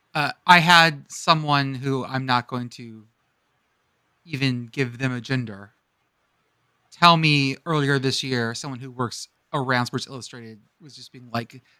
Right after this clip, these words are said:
"This is not a serious organization." And that's, turns out to be true. So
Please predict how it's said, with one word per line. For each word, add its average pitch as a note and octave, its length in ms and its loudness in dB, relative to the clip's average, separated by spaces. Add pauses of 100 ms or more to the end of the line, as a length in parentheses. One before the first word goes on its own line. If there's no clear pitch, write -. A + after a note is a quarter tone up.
(100)
"This C#3+ 120 -20
is C#3+ 120 0
not C#3 200 8
a C#3 60 2
serious B2+ 380 0
organization." A2 800 -8 (720)
And A#2+ 560 2 (1120)
that's, - 360 -12 (200)
turns B2+ 180 -8
out A2 120 -2
to - 60 -20
be A2 100 -14
true. - 140 -18 (720)
So - 160 -20